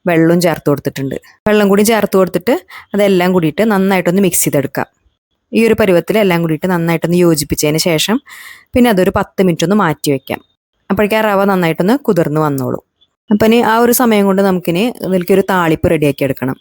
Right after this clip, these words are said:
അപ്പം അതിന് വേണ്ടിയിട്ട് ഒരു പാൻ അടുപ്പത്ത് വെച്ചിട്ട് അതിലേക്ക് കുറച്ച് വെളിച്ചെണ്ണ ഒഴിച്ചു കൊടുക്കാം. വെളിച്ചെണ്ണ അല്ലെങ്കിൽ റിഫൈൻഡ് ഓയിൽ ഏത് വേണമെങ്കിലും എടുക്കാം. നന്നായിട്ട് ചൂടായി കഴിയുമ്പോൾ ആദ്യം ഒരു അര ടീസ്പൂൺ കടുക് ഇട്ട് കൊടുക്കാം. കടുകൊന്ന്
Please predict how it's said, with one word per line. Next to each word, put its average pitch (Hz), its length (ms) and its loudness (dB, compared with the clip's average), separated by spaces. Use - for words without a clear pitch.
അപ്പം - 140 -4
അതിന് 190 160 2
വേണ്ടിയിട്ട് 196 220 2
ഒരു 202 120 0
പാൻ 175 260 0
അടുപ്പത്ത് 175 380 -2
വെച്ചിട്ട് - 300 -2
അതിലേക്ക് 185 280 -2
കുറച്ച് 190 280 -2
വെളിച്ചെണ്ണ 147 360 0
ഒഴിച്ചു 139 200 -2
കൊടുക്കാം. 131 260 -4
വെളിച്ചെണ്ണ 208 420 0
അല്ലെങ്കിൽ 233 260 4
റിഫൈൻഡ് 202 360 2
ഓയിൽ 202 220 2
ഏത് 185 140 2
വേണമെങ്കിലും 170 320 0
എടുക്കാം. 120 280 -6
നന്നായിട്ട് 226 380 2
ചൂടായി 202 320 2
കഴിയുമ്പോൾ 185 380 2
ആദ്യം 180 220 0
ഒരു 202 80 2
അര 185 100 0
ടീസ്പൂൺ 202 400 0
കടുക് 160 240 0
ഇട്ട് 139 120 -4
കൊടുക്കാം. 127 280 -4
കടുകൊന്ന് 220 340 2